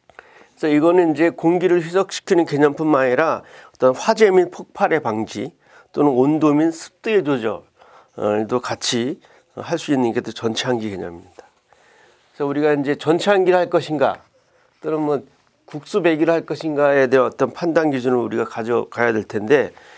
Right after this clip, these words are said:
전체 환기를 적용하는 조건을 이제 알아보면 이 독성이 낮은 유해물질이,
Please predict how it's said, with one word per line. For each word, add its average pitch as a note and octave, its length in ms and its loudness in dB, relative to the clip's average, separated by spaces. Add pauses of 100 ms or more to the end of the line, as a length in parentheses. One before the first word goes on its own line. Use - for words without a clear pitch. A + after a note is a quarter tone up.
(380)
전체 D#3 360 0
환기를 D#3+ 640 2
적용하는 C#3+ 500 -2
조건을 C3+ 500 0
이제 A#2+ 120 0
알아보면 A#2 640 2 (480)
이 B2+ 180 -2
독성이 F3 720 2 (140)
낮은 C3+ 500 0
유해물질이, B2+ 920 -2